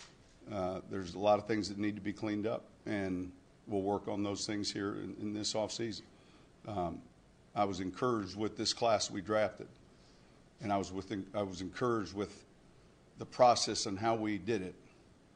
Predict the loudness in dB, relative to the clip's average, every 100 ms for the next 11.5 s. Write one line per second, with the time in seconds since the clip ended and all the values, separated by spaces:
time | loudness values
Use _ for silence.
0 | -20 -20 -14 0 4 4 4 0 -6 -18
1 | -20 -20 -20 -20 -20 -20 -20 -8 0 2
2 | 4 4 4 4 4 2 -2 -2 -2 -2
3 | -2 0 0 0 0 0 0 -2 -2 -2
4 | -2 -2 -4 -4 -8 -20 -8 -6 -4 -4
5 | -4 -4 -6 -4 -2 -2 -4 -12 -12 -2
6 | 4 4 2 0 -2 0 0 0 -2 -4
7 | -4 -2 -2 -2 -4 -4 -2 -4 -8 -18
8 | -20 -20 -6 -2 4 6 6 4 -2 0
9 | -2 -6 -18 -20 -20 -20 -20 -16 -16 -16
10 | -20 -20 -20 -14 -12 -8 -4 0 2 2
11 | 0 -2 -4 -6